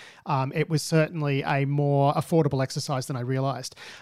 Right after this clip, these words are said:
Uh, but here is Andy kicking off the discussion with a description of what Bloodhound actually is. I hope you enjoy this interview.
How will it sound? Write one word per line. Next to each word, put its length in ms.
Uh, 140
but 160
here 160
is 140
Andy 320
kicking 280
off 200
the 80
discussion 500
with 140
a 20
description 580
of 300
what 300
Bloodhound 580
actually 500
is. 220
I 80
hope 220
you 80
enjoy 260
this 180
interview. 300